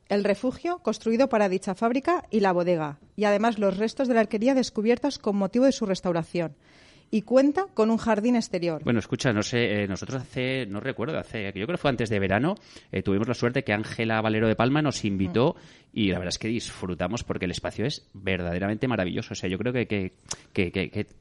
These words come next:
Speaker 2: tiene que conocerse. O sea, la gente en Valencia no lo conoce y, y tiene que ir a disfrutar, porque además, ya te digo, a mí me parece un sitio súper bonito y, bueno, además hace unas exposiciones brutales.
Speaker 1: Así es, es. Además es que, eh, surge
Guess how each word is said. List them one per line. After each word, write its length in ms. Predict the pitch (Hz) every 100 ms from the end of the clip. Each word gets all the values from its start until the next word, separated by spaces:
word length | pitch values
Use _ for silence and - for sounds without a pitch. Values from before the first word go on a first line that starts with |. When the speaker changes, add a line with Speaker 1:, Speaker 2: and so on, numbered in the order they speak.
| _
Speaker 2:
tiene 180 | 117 143
que 80 |
conocerse. 440 | 165 135 - 110 107
O 20 |
sea, 140 | -
la 40 | 98
gente 200 | 110 123
en 60 |
Valencia 340 | 123 123 - 123
no 40 |
lo 100 | 117
conoce 380 | 117 113 - 170 - - -
y, 180 | 98 107
y 40 |
tiene 200 | 87 120
que 80 | 151
ir 60 | 143
a 40 |
disfrutar, 500 | 104 - 87 87 82
porque 180 | - 85
además, 220 | 87 95
ya 80 | 90
te 80 | 104
digo, 100 | 98
a 60 |
mí 100 | 90
me 140 | 95 95
parece 260 | 92 -
un 140 | 92 90
sitio 260 | 95 123
súper 540 | - - - 131 101 98
bonito 400 | 104 113 170 -
y, 80 |
bueno, 180 | 87 101
además 300 | 90 87 90
hace 100 | -
unas 160 | 95 92
exposiciones 560 | - 98 90 98 101 -
brutales. 520 | 101 92 82 87 - _ _
Speaker 1:
Así 240 | 196 - 214
es, 120 | 190
es. 260 | 196 170 -
Además 300 | 190 202 214
es 160 | 233
que, 280 | - 226 214 -
eh, 280 | 196 190 185
surge 560 | - 220 - 226 262